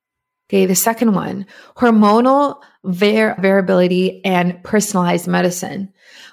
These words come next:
Women's hormonal fluctuations and the need for personalized approaches are often overlooked in research and biohacking interventions,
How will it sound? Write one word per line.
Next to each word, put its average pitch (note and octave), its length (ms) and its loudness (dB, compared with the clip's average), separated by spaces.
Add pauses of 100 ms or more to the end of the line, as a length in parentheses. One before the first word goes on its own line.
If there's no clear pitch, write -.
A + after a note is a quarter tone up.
Women's C4 400 0
hormonal A3 480 0
fluctuations G#3 960 -2 (100)
and F#3 300 0
the F#3 80 -2
need F#3+ 380 0
for E4 100 0
personalized F#3 720 -2
approaches F3+ 520 -2
are - 220 -2
often A#3+ 400 -2
overlooked F3+ 480 -2
in F3+ 140 -6
research A#3 560 -4
and F#3 180 -2
biohacking E3+ 720 -2
interventions, D#3+ 840 -10